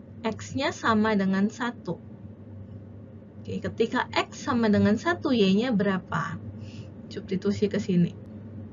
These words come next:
X-nya satu, berarti satu pangkat empat dikurangin empat, minus tiga ya. Jadi titik stasionernya adalah satu, minus tiga. Kita mau periksa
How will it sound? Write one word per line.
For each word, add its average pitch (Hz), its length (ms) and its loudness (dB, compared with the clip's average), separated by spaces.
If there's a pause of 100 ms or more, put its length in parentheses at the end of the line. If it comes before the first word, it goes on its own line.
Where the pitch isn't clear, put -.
(500)
X-nya 214 400 0
satu, 247 320 0
berarti 202 320 4
satu 202 320 2
pangkat 180 400 2
empat 247 640 -2 (680)
dikurangin 214 1040 2 (720)
empat, 185 400 2 (240)
minus 202 320 6
tiga 185 320 -2
ya. 220 240 4 (480)
Jadi 185 240 4
titik 202 240 -4
stasionernya 214 800 2
adalah 196 240 4
satu, - 400 -2 (160)
minus 269 560 0
tiga. 190 320 0 (1500)
Kita 208 240 -2
mau 240 160 2
periksa 220 480 0